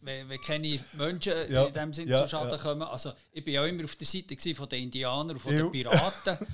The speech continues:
Speaker 1: Äh, irgendwelche andere Truppen haben
Speaker 2: Underdogs.
Speaker 1: Ja, ja,
Speaker 2: Genau.
Speaker 1: genau, genau. Also Jack Sparrow, äh,
Speaker 2: Ja.
Speaker 1: lässt grüßen.
Speaker 2: <laughs>
Speaker 1: Welche Rolle?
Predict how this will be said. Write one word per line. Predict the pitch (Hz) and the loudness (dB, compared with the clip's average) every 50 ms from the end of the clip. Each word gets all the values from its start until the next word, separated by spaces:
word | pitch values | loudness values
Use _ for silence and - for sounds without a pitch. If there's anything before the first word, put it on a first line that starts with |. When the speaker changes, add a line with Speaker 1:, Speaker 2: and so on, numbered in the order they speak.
| - - - - - _ _ | -10 -10 -16 -20 -20 _ _
Speaker 1:
Äh, | - 131 123 123 123 127 - - - 151 | -10 -8 -8 -8 -8 -10 -12 -12 -10 -10
irgendwelche | 147 147 131 127 - 131 131 139 143 - - 131 123 123 117 | -10 -10 -10 -10 -10 -8 -8 -8 -10 -10 -8 -8 -8 -8 -8
andere | 120 131 135 131 131 131 131 - | -8 -8 -8 -6 -8 -8 -8 -8
Truppen | - 127 123 120 | -8 -4 0 0
haben | 117 123 | 0 2
Speaker 2:
Underdogs. | 123 120 110 - 135 127 131 135 - - - - - - 160 - - 143 | 0 0 6 8 8 10 10 8 4 2 0 0 2 2 0 0 0 -4
Speaker 1:
Ja, | 143 156 | -2 0
ja, | 170 196 196 180 | 4 4 4 4
Speaker 2:
Genau. | - 143 135 135 135 135 120 | 4 2 2 2 0 0 -2
Speaker 1:
genau, | 104 - | -4 -6
genau. | - 113 110 110 110 113 110 - - - | -8 -6 -4 -4 -4 -6 -6 -10 -12 -12
Also | 120 120 - - 113 - | -12 -10 -10 -10 -10 -8
Jack | - 139 123 131 - - | -8 -8 -8 -8 -10 -12
Sparrow, | - - 113 110 123 131 127 123 120 120 120 107 107 | -10 -10 -8 -8 -8 -6 -6 -6 -6 -8 -10 -12 -14
äh, | 113 113 135 | -10 0 4
Speaker 2:
Ja. | 139 139 | 6 6
Speaker 1:
lässt | 143 131 - | 6 6 6
grüßen. | 220 165 127 135 147 160 - - - 160 - | 6 6 6 6 2 0 0 -2 -2 -2 -2
Speaker 2:
<laughs> | - - - - - - 156 - - _ _ _ _ _ _ _ _ - _ _ _ _ _ _ _ _ _ _ _ _ _ _ _ | -2 -4 -6 -6 -12 -12 -12 -14 -14 _ _ _ _ _ _ _ _ -20 _ _ _ _ _ _ _ _ _ _ _ _ _ _ _
Speaker 1:
Welche | 143 165 208 233 226 196 160 | -4 -2 -2 0 0 -2 -2
Rolle? | 165 165 208 240 254 226 170 - - | -2 -2 -4 -4 -4 -4 -6 -6 -8